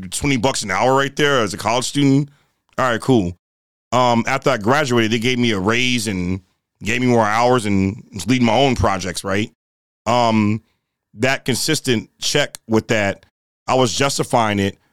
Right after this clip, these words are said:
by being an art-related job, and I was still doing murals, but I was working with kids, though, right?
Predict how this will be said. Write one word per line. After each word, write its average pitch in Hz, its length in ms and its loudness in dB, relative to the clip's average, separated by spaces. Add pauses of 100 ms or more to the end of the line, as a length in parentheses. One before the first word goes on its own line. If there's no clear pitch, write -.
(200)
by 120 280 0
being 120 200 0
an 104 120 0
art-related 123 500 2
job, 113 480 0 (500)
and 123 160 0
I 127 40 4
was 123 140 2
still 135 240 2
doing 113 280 2
murals, 101 560 2 (200)
but 123 140 4
I - 40 6
was 107 120 0
working 117 240 4
with 107 120 2
kids, 127 560 -4
though, 98 160 2
right? 101 320 -2